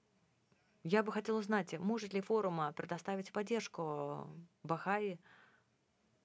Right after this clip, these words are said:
Что вы можете рекомендовать? Может ли С П Ч вмешаться для того, чтобы положить конец этой, э, системной практике, которая длится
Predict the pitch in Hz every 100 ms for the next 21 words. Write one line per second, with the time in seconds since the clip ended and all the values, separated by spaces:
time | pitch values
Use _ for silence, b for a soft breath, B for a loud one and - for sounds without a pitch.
0 | _ - - 220 208 196 190 185 185 180
1 | 180 190 185 175 - 165 175 233 214 190
2 | 180 190 - 175 - 220 185 143 214 220
3 | 233 196 180 170 170 185 180 180 185 175
4 | 175 175 175 196 190 - 180 180 _ -
5 | 170 170 170 160 160 175 220 214 190 214
6 | 208 - 185 170 165 170 - 202 185 170
7 | 165 - b b b b b b b b
8 | b b _ - - 180 196 190 - 185